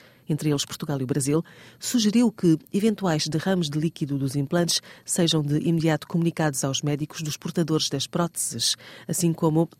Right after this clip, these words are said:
inflamações, dores ou qualquer outro sinal que deixe o portador incômodo.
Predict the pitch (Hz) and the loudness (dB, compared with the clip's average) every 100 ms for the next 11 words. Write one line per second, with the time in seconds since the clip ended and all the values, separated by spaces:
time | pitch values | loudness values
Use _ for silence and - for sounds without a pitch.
0 | - 208 - 160 127 - 147 151 - - | -6 -4 0 0 0 0 2 2 0 -4
1 | - - 160 160 - - - _ 240 214 | -20 -4 2 4 2 -2 -8 _ 2 4
2 | 247 240 247 202 165 175 - 214 202 214 | 4 4 4 4 2 -2 0 2 2 0
3 | 202 180 175 - - 190 180 202 220 156 | 0 2 2 0 0 -2 -2 0 2 2
4 | 151 151 185 185 175 147 135 | 2 0 0 2 2 2 0